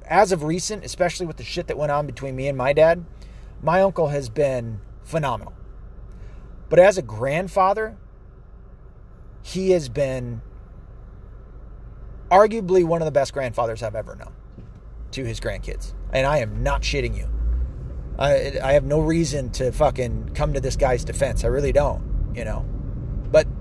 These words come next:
this is just how it is. He is a wonderful grandfather. He treats those, his grandkids, um,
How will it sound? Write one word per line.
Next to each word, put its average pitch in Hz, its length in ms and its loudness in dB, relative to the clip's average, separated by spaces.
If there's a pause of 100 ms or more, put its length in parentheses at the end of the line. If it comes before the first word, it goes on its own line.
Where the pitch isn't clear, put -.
this - 220 0
is - 60 0
just 160 200 0
how 147 200 4
it 156 60 2
is. - 360 2
He 160 220 2
is 160 120 2
a 120 120 2
wonderful - 960 0
grandfather. 107 640 -2 (400)
He 220 140 -2
treats 220 320 0
those, 190 220 6
his 170 200 0
grandkids, 160 800 2 (380)
um, 123 880 0